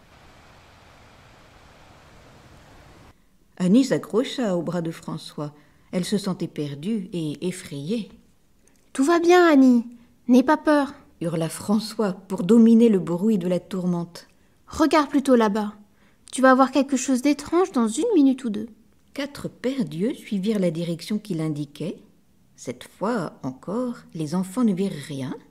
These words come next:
Speaker 1: car les vagues montaient si haut qu'elles leur bouchaient la vue. Et puis soudain, Claude entrevit quelque chose. « Regardez ! » cria-t-elle. «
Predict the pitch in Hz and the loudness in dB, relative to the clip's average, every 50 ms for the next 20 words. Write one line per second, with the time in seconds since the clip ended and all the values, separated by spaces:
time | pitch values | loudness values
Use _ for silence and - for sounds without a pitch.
0 | _ _ _ _ _ _ _ _ _ _ - 143 123 131 131 139 131 170 196 190 | _ _ _ _ _ _ _ _ _ _ -14 -12 -10 -10 -10 -8 -4 -4 -4 -2
1 | 160 156 151 160 196 226 233 226 226 151 135 - - - 160 165 170 202 254 262 | -2 -2 -2 0 0 0 0 -2 -4 -8 -10 -12 -12 -12 -10 -6 -6 -4 -2 -4
2 | 208 - - _ - 185 165 147 139 147 135 123 131 131 185 196 - - - 220 | -4 -6 -8 _ -6 -4 -2 -2 -2 -4 -6 -8 -8 -8 -8 -8 -8 -6 -4 -4
3 | 202 190 190 180 160 175 175 - - _ _ _ _ _ _ _ _ _ _ _ | -2 -2 -2 -4 -6 -8 -10 -12 -16 _ _ _ _ _ _ _ _ _ _ _
4 | _ - 285 294 285 - 311 254 - - 226 202 160 175 180 175 165 165 - - | _ -4 -4 -2 0 0 0 0 0 -2 -2 -2 0 0 -2 -2 -4 -6 -4 0
5 | 277 277 254 214 170 156 160 - - - 226 233 233 233 269 262 247 269 269 262 | 2 4 4 2 2 0 -4 -6 -2 0 0 0 0 0 0 0 0 0 0 0
6 | 240 208 226 226 220 214 220 - 208 185 165 147 160 - - _ _ - 311 277 | -2 -2 -2 -2 -2 -2 -4 -4 -4 -4 -4 -4 -8 -12 -18 _ _ 0 2 4
7 | 349 339 339 277 349 370 392 381 392 - - - - - - 175 156 160 156 156 | 4 4 4 2 2 2 0 0 -4 -8 -14 -20 -20 -14 -10 -8 -8 -8 -8 -8
8 | - 170 165 160 156 | -8 -8 -8 -8 -8